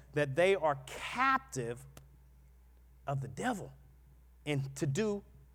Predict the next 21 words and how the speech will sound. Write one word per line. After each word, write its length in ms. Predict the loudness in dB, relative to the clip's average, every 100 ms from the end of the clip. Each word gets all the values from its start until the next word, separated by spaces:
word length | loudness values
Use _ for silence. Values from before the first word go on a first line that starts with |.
| -8
the 80 | -4
devil's 420 | 2 2 2 -2
will. 240 | -2 -4 -8 -20 -20 -20 -20 -20 -20 -20 -20 -20 -20 -20 -20
It's 100 | -6
pretty 200 | -2 4
tough. 360 | 10 8 8 -14 -20 -20 -20 -20 -20 -20 -20 -10 10
False 260 | 10 10
prophets, 520 | 8 8 8 4 0
it 60 | 0
says 240 | 2 4
they 120 | 4 2
promise 500 | 0 -2 0 0 2
their 140 | 0
freedom 420 | 2 0 2 2
while 200 | 4 2
they 240 | 4 6 6
themselves 500 | 4 2 4 4 2
are 80 |
slaves 560 | -2 -4 -2 -2 -2 -2
of 160 | -4 -2
depravity. 680 | -6 -4 2 2 0 -8